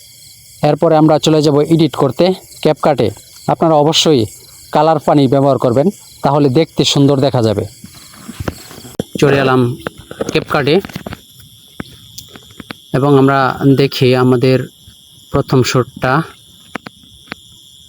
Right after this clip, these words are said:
এ পর্যন্ত হলেই হবে। So আমরা এখানে কেটে দেব, স্প্লিট করে দেব।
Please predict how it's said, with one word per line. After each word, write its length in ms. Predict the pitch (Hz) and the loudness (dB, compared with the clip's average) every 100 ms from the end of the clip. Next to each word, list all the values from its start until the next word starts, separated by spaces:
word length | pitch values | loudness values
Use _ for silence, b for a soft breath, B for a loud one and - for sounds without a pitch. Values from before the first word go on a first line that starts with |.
| - - - | -20 -18 -4
এ 60 | 165 | 0
পর্যন্ত 380 | 165 156 165 147 | 0 2 0 2
হলেই 360 | 123 123 131 | 0 2 2
হবে। 420 | 113 95 117 117 107 - - - - - - - 1077 1077 - - - - - - - - - - - | 0 -4 -2 -2 -2 -12 -20 -20 -20 -20 -20 -20 -20 -20 -20 -20 -20 -20 -20 -20 -20 -20 -12 -4 0
So 160 | 139 | 2
আমরা 440 | 131 127 123 131 139 - - - - - - - - 1077 1077 1077 1077 - 1077 - - - - - - - - - - - - 143 | 2 2 2 0 -2 -10 -20 -20 -20 -20 -20 -20 -20 -20 -20 -20 -20 -20 -20 -20 -20 -20 -20 -20 -20 -20 -20 -20 -20 -20 -6 -4
এখানে 260 | 147 127 | 0 -2
কেটে 240 | - 135 139 | 0 -2 0
দেব, 240 | 127 135 | 0 0
স্প্লিট 380 | - - 131 - | -2 -2 -2 0
করে 200 | 135 127 | 0 2
দেব। 220 | 120 | 2